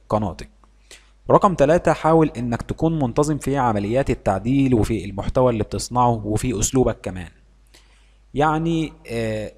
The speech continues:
يا ريت تكون بطبيعتك، ده يكون أفضل. رقم أربعة، ممكن تسأل أصحابك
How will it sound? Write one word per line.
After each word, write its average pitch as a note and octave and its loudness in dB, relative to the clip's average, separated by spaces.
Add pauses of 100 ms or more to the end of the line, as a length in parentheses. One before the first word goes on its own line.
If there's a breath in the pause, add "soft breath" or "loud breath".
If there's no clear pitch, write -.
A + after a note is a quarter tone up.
(200)
يا A#2+ -6
ريت D#3 -4
تكون C#3+ 0 (400)
بطبيعتك، A2+ 2
ده B2 0
يكون A2+ -2
أفضل. G2+ -10 (1500)
رقم E3+ 4
أربعة، D#3 6
ممكن D3+ -2
تسأل C#3 -6
أصحابك C#3+ 0